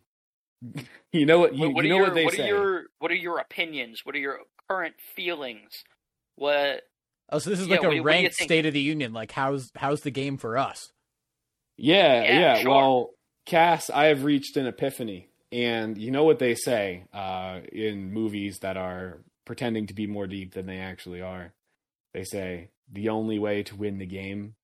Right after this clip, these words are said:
Speaker 1: is not to play." <laughs> And to be honest, I really <laughs> haven't been playing much of Valorant. So, uh,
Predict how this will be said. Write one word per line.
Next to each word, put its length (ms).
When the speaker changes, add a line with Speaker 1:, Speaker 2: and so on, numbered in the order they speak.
Speaker 1:
is 180
not 260
to 60
play." 540
<laughs> 1040
And 160
to 80
be 180
honest, 260
I 100
really 260
<laughs> 40
haven't 280
been 140
playing 280
much 200
of 80
Valorant. 340
So, 340
uh, 380